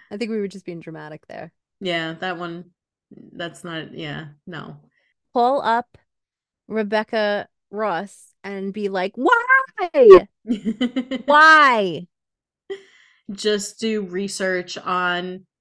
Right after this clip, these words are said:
Speaker 2: S T Ds and
Speaker 1: <laughs>
Speaker 2: the images.
Speaker 1: What?
Speaker 2: of those.
Speaker 1: Ew.
Speaker 2: Yeah, exactly. I'd rather do that than read this book. <laughs>
Speaker 1: Alex is like, "Cycle through dick pics." Uh, <laughs>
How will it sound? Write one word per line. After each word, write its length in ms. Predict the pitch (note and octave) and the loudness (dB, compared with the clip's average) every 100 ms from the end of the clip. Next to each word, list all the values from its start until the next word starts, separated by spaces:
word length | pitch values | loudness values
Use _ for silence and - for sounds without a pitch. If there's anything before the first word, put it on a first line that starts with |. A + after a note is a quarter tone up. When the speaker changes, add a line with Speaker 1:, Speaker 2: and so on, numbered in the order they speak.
| _ - | _ -10
Speaker 2:
S 300 | G3 G3+ - | -8 -6 -8
T 220 | A3+ G#3+ | -8 -8
Ds 640 | G3+ A3+ F3+ D#3+ D#3+ - - - | -6 -8 -6 -6 -8 -14 -16 -14
and 340 | F#3 F3+ F3+ A4+ - | -8 -6 -4 -6 -6
Speaker 1:
<laughs> 180 | - - | -14 -4
Speaker 2:
the 160 | - - | -2 2
images. 380 | C4 A#3 A3 - | 2 2 0 0
Speaker 1:
What? 380 | - A#3+ C4 - _ _ _ - G4 | 0 0 -4 -6 _ _ _ -14 -10
Speaker 2:
of 80 | A#3+ | -6
those. 120 | F4 | -2
Speaker 1:
Ew. 400 | B4+ C5+ F#4 A4 - - | 0 2 0 -2 -8 -8
Speaker 2:
Yeah, 300 | B3 A3+ F#3 | -2 0 0
exactly. 580 | G#3+ A3+ G3+ F#3 E3 C#3 | 0 0 -2 -4 -8 -2
I'd 200 | D#4+ G#3+ | -2 0
rather 240 | A#3 A#3 | 0 -2
do 220 | G3+ G#3+ | -4 -4
that 260 | F#3+ F3+ E3 | -2 -2 -2
than 160 | F#3+ F#3 | -2 -2
read 200 | F#3 F3+ | -6 -6
this 160 | F#3 | -8
book. 400 | - D3 - - D4+ - D4+ - C#4+ F4+ - | -6 -8 -8 -12 -18 -12 -14 -12 -18 -16 -20
<laughs> 600 | _ - _ - - B3 | _ -18 _ -20 -10 -4
Speaker 1:
Alex 360 | A3 A3 - | -2 -2 -4
is 60 | - | -8
like, 140 | G3+ | -8
"Cycle 420 | - C4 C4+ D4 | -4 -4 -2 -6
through 280 | - - C#4+ A#3+ | -8 -6 -4 -2
dick 240 | D#4 _ | -6 _
pics." 440 | F3+ D#3+ - - _ _ _ _ - | -12 -12 -16 -20 _ _ _ _ -4
Uh, 320 | G#3+ - A#3 | 2 4 4
<laughs> 40 | - | 2